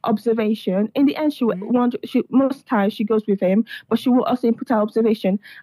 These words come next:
Speaker 1: And then she, and then they will realize that this will also impact the kids.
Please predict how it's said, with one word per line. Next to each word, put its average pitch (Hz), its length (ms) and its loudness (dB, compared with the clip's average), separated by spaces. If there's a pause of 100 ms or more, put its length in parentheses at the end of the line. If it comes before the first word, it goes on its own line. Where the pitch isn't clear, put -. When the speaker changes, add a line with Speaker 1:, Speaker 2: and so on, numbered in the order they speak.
Speaker 1:
And 262 80 4
then 277 40 4
she, - 380 -4
and 254 160 6
then 240 140 4
they 285 100 2
will 302 160 0
realize 226 460 0
that 208 200 -2
this 269 220 0
will 262 160 0
also 269 260 0
impact 233 460 0
the 220 80 -4
kids. - 540 -4